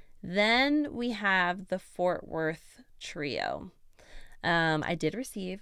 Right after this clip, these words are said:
some spicy comments from a disgruntled <laughs> listener claiming to know the father of one of the victims, who said that all of my information was wrong on the <laughs> episode, um, and that I should contact the family for better information.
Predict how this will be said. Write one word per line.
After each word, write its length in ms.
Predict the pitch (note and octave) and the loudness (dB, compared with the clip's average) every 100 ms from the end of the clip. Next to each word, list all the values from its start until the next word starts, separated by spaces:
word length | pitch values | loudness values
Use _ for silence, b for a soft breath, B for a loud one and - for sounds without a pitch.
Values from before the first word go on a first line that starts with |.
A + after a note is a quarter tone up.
| - | -8
some 180 | F#3 F#3+ | -8 -8
spicy 640 | - - C#3+ D#3+ - C4+ | -10 -4 0 0 -2 -4
comments 640 | - A3+ G3+ F3 E3+ G#3 - | -4 -2 0 0 0 -2 -4
from 180 | G3 F#3 | -2 -2
a 40 | |
disgruntled 840 | F#3+ G3 - F#3+ G3 - B3+ A3 | -2 -6 -4 -2 -2 4 4 6
<laughs> 0 | |
listener 460 | G#3+ A3 F#3+ F3+ E3 | 2 2 0 0 0
claiming 420 | - F3 F#3 G3+ | 0 -2 0 -2
to 120 | A3 | -2
know 400 | G#3 F3+ F3 F#3 B B B B | 0 2 4 2 B B B B
the 80 | G3+ | -2
father 420 | - D#3+ F3 F#3 | 4 6 8 8
of 140 | E3+ F3+ | 6 2
one 140 | F3+ | 0
of 120 | F3 | -2
the 60 | F3 | 0
victims, 500 | E3 - D#3 D#3 - | -2 0 -2 -2 -4
who 100 | F3+ | -6
said 320 | - E3 D#3 - | 2 2 2 0
that 160 | D3+ - | -2 4
all 180 | D#3+ E3+ | 6 6
of 80 | G#3 | 4
my 140 | G3+ | 2
information 500 | G3+ A3 G3+ G#3 G3 | 2 0 -2 -2 0
was 160 | G3+ G3 | 0 2
wrong 300 | F3 D#3 D3 | 2 2 2
on 100 | D3 | -2
the 140 | - | 0
<laughs> 0 | |
episode, 760 | - A3 - - G#3+ A#3 - D4 - B B B B | 2 4 4 2 4 2 2 -2 -4 B B B B
um, 360 | G3 G#3 F#3+ C3+ | 10 10 8 4
and 180 | F#3 F3+ | 2 6
that 100 | F3 | 6
I 100 | F#3 | 6
should 240 | - - | 2 -6
contact 560 | - F3+ G3+ A3 G#3+ - | -4 -2 -2 0 -2 -2
the 100 | A#3 | -2
family 420 | F3+ F3 F3 E3+ | -2 -2 -2 -4
for 200 | - E3+ | -4 0
better 280 | D#3+ D#3 D#3+ | 2 2 0
information. 640 | E3 E3 C#3+ E2 - - | -4 -6 -6 -8 -12 -14